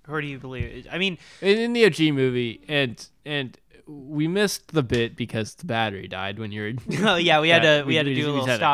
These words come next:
Speaker 1: stoppy poo.
Speaker 2: cut, cut a bit. Uh, but no, I think, like, I think there's things that he wants to communicate, but then he runs into the Eli Roth problem where he can't get out of his own way to communicate them.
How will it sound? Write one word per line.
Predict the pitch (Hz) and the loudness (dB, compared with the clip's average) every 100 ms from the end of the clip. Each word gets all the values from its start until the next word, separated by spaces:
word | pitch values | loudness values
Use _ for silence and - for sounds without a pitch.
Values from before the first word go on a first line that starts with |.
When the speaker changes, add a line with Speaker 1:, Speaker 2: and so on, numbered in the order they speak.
| 143 | 0
Speaker 1:
stoppy | 135 | -8
poo. | 131 123 127 _ - | -12 -12 -14 _ -14
Speaker 2:
cut, | - 139 117 - _ _ _ _ _ _ - | -6 -6 -6 -12 _ _ _ _ _ _ -14
cut | - 120 | -8 -6
a | |
bit. | 175 101 90 - - _ _ _ _ - | -6 -8 -10 -14 -20 _ _ _ _ -2
Uh, | 127 123 120 107 - _ - - - | 2 4 2 0 -8 _ -20 -20 -10
but | - 160 165 | -2 0 0
no, | 180 | -2
I | 175 | -4
think, | 175 226 - _ - | -6 -12 -14 _ -12
like, | 156 139 120 - _ _ 175 | -8 -6 -8 -14 _ _ -8
I | 170 | -2
think | 202 202 | -2 0
there's | 196 165 | 0 -2
things | - 151 143 120 - | -4 -4 -4 -4 -6
that | 135 120 - | -6 -6 -10
he | - 151 | -12 -6
wants | 143 160 - | -4 -6 -6
to | 123 | -10
communicate, | - 110 98 92 104 107 - | -8 -10 -10 -10 -8 -8 -6
but | 127 | -6
then | 131 135 | -4 -6
he | 139 | -4
runs | 139 135 | -4 -2
into | 139 | -4
the | 123 107 | -4 -4
Eli | 117 120 | -4 -4
Roth | 107 104 107 - | -2 -2 -4 -2
problem | 139 127 139 143 | -2 0 -2 -4
where | 127 117 | -4 -4
he | |
can't | 110 - 123 123 | -6 -6 -6 -6
get | 123 | -6
out | 107 110 | -4 -4
of | 113 | -4
his | 110 | -4
own | 113 107 104 | -6 -6 -8
way | 98 107 | -8 -8
to | |
communicate | 107 - 101 104 117 123 | -10 -12 -10 -8 -8 -8
them. | 139 | -10